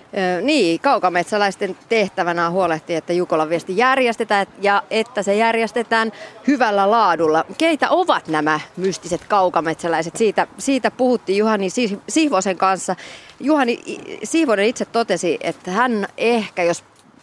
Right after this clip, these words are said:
otetaan Jukolan, tuota, Aleksis Kiven ju-, Seitsemän veljestä kirjasta vertauksia, vertauksia tähän kaukametsäläisyyteen. Hän totesi, että hän on ehkä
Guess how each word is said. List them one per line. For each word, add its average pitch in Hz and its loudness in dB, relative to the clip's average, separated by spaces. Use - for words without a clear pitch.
otetaan 185 0
Jukolan, 180 0
tuota, 170 0
Aleksis 196 0
Kiven 190 0
ju-, 185 -4
Seitsemän 180 0
veljestä 185 0
kirjasta 175 -2
vertauksia, 165 0
vertauksia 180 -2
tähän 165 -4
kaukametsäläisyyteen. 170 0
Hän 247 0
totesi, 220 -2
että 190 -2
hän 285 2
on 226 0
ehkä 226 0